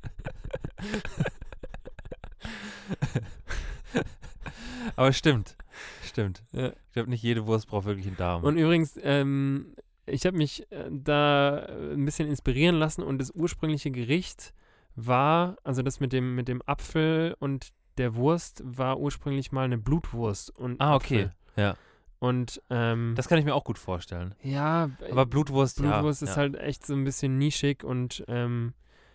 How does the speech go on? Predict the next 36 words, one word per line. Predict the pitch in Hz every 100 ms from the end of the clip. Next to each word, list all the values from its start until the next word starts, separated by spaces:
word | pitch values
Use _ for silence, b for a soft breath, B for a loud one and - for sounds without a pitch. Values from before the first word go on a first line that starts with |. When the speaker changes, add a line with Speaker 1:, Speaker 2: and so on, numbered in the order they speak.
| b b
Speaker 2:
ich |
hätte | 151 143
zwar | 139 147
gedacht, | 139 143 139
dass | 143
du | 160
das | 156 -
schon | 160 170
isst, | - 160 -
aber, | 123 131 127 131 131 127 127 - _ _ -
also | 123
ich | 160 151
beispielsweise, | 151 143 135 139 139 131 131
wenn | 135 127
du | 147
mir | 151
jetzt | 139
eine | 139
Blutwurst | 123 147 - 143 -
mit, | 135 -
mit | - 139 131
so, | - 135 131 127 127
mit | 131 135
so | 131
ein |
paar | 127 139
Apfelspalten, | 139 - 143 - 135 135 - 135
Speaker 1:
Ja, | 110 110 110 b b
ja. | 101 98
Speaker 2:
karamellisierten | 131 131 131 123 139 139 139 135 135 b b b b b b -
kredenzt | - 131 139 139 -
hättest, | 139 139 131 -
dann | 139 147 139 151
hätte | 151 135 135
ich | 127 -
auch | 131 135